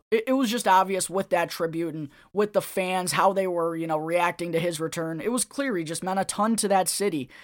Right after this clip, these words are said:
And even throughout the day, I kept seeing on Twitter, like, restaurants and, you know, different shops and that and whatnot having a bunch of,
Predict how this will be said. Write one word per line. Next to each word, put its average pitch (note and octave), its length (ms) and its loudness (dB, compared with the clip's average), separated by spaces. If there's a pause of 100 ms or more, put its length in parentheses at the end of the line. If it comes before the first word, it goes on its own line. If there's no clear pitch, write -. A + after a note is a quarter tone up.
(280)
And F#3+ 160 -2
even A#3+ 200 2
throughout G#3+ 380 2
the G3 40 0
day, F3+ 300 4
I D#3 80 0
kept F#3+ 180 2
seeing F#3+ 300 -2
on E3+ 160 -2
Twitter, G3 340 0
like, E3+ 260 0 (280)
restaurants F#3+ 840 0
and, F3 340 -4 (200)
you F#3+ 100 -4
know, E3+ 140 2
different F3+ 500 -4
shops - 800 0 (240)
and F3 180 -4
that F3 200 6
and F#3 140 -4
whatnot F3 420 2
having E3+ 360 0
a E3 60 -2
bunch D#3+ 280 -2
of, D3 200 -8